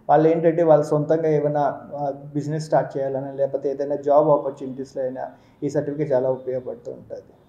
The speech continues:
ఈ సర్టిఫికెట్ ద్వారా ఏంటంటే మనకి వాళ్ళు, ఎవరైతే కోర్స్ నేర్చుకున్నారో, కోర్స్ నేర్చుకున్నాక ఎవరైనా బిజినెస్ స్టార్ట్ చేద్దాము, ఆ, లేదంటే వాళ్ళ కాళ్ళ మీద వాళ్ళు నించుంటాము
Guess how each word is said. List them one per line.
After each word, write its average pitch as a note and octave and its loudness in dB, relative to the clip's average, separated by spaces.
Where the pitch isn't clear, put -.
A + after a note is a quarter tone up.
ఈ E3+ 4
సర్టిఫికెట్ G3 4
ద్వారా G3 4
ఏంటంటే D#3+ 0
మనకి D3+ -2
వాళ్ళు, D#3 2
ఎవరైతే G3+ 4
కోర్స్ F3+ 2
నేర్చుకున్నారో, D#3 -2
కోర్స్ F#3 2
నేర్చుకున్నాక D#3+ 0
ఎవరైనా D#3 0
బిజినెస్ D3+ -6
స్టార్ట్ - 2
చేద్దాము, C3+ -2
ఆ, C3 2
లేదంటే D3+ 2
వాళ్ళ D3+ 6
కాళ్ళ D3+ 4
మీద E3+ 2
వాళ్ళు D3 6
నించుంటాము C#3+ -6